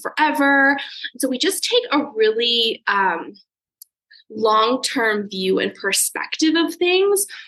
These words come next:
rather ju-, than just focusing on what we want in this moment and what feels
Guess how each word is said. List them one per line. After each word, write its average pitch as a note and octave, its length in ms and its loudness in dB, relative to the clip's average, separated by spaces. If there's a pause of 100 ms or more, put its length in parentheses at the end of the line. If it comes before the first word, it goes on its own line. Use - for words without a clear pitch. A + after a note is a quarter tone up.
(300)
rather C#4 680 2
ju-, - 300 -2
than B3 180 -2
just A#3+ 400 -2
focusing C4+ 420 -2
on A#3 200 -6
what G#3+ 220 -4
we G3 240 -10
want A3 460 0
in G3+ 200 -4
this G3+ 240 -6
moment A3 600 2
and G3+ 200 -6
what G#3+ 260 -4
feels G3 380 0